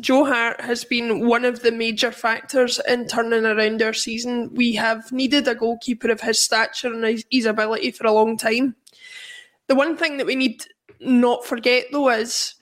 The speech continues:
there's a reason why he was let go from Man City, and it was because he wasn't great at using his feet. Has he improved in that area? He certainly appears to have done since, since those days.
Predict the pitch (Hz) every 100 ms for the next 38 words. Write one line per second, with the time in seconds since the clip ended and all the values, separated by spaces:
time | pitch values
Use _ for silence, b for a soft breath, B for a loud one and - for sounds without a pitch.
0 | _ _ _ _ _ - 247 254 233 269
1 | 294 320 302 262 254 247 254 247 - -
2 | - - 247 247 220 226 233 240 233 240
3 | 226 - 226 220 214 - 214 254 226 -
4 | _ - 247 220 220 226 247 226 - 226
5 | 233 240 - - 247 220 214 233 214 -
6 | 226 233 - 240 233 233 220 214 - 254
7 | - - b b - 254 254 269 254 254
8 | 269 302 302 330 330 320 302 320 330 330
9 | - 254 - 254 - 262 254 254 262 254
10 | - 277 254 262 254 254 - 240 233 -
11 | 247 233 - 247 254 - 294 262 -